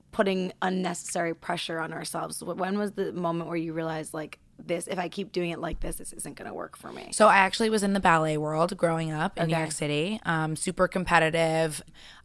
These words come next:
Speaker 2: I also, like, didn't look like everyone else. And I kind of just remember being, um, in the locker room and, like, the girls talking about, like, kind of, like, bragging about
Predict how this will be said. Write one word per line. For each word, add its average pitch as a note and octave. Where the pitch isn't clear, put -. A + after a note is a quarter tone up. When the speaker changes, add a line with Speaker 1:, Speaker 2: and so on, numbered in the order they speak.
Speaker 2:
I F3+
also, F3
like, E3
didn't D#3
look G3+
like G3+
everyone F#3
else. F3
And E3
I F3+
kind F#3
of A#3
just B3
remember F3
being, G3+
um, F3
in E3+
the D#3+
locker G3
room F3+
and, F3+
like, E3+
the E3+
girls F#3
talking F3+
about, E3
like, E3
kind A#3+
of, F#4+
like, -
bragging E3
about D#3+